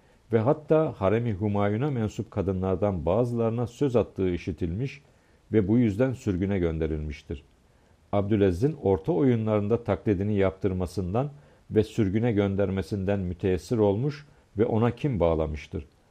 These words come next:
Bu kin, mütehakkim ve istibdatçı bir karaktere sahip olmasına rağmen kendisini Mithat ve Rüştü Paşa ile anlaşarak Abdülaziz'i tahttan indirme hareketine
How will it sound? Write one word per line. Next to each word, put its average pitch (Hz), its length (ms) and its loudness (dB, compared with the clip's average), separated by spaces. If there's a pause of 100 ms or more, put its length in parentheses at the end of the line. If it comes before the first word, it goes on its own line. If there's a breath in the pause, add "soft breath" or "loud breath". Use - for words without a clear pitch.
(280 soft breath)
Bu 156 180 2
kin, 156 300 0
mütehakkim 110 680 0 (120)
ve 117 180 2
istibdatçı 104 800 -2
bir 123 140 -2
karaktere 107 480 0
sahip 95 380 0
olmasına 92 500 -2
rağmen 90 360 0
kendisini 98 680 -4 (360 soft breath)
Mithat 143 440 0
ve 113 120 2
Rüştü 98 340 -2
Paşa 113 320 0
ile 104 140 2
anlaşarak 127 720 -2 (320 soft breath)
Abdülaziz'i 101 640 0
tahttan 110 400 0
indirme 101 400 -2
hareketine 98 640 -2